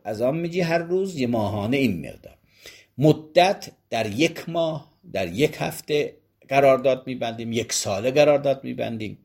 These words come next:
صیغهٔ خاص داره، اجاره است دیگه، یکی از عقد هاست. اما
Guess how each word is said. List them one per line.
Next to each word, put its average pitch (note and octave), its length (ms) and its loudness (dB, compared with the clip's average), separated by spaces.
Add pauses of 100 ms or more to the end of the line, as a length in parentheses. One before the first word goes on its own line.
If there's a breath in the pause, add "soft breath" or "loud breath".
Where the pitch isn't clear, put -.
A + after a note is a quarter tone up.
(380 loud breath)
صیغهٔ D#3+ 600 4
خاص F3+ 380 2
داره، F#3+ 380 4
اجاره B2 400 4
است F#3 200 2
دیگه، A2+ 200 -6
یکی B2 200 -4
از C#3+ 160 -4 (240)
عقد G2+ 420 -2
هاست. - 540 -2 (640 loud breath)
اما C4+ 260 8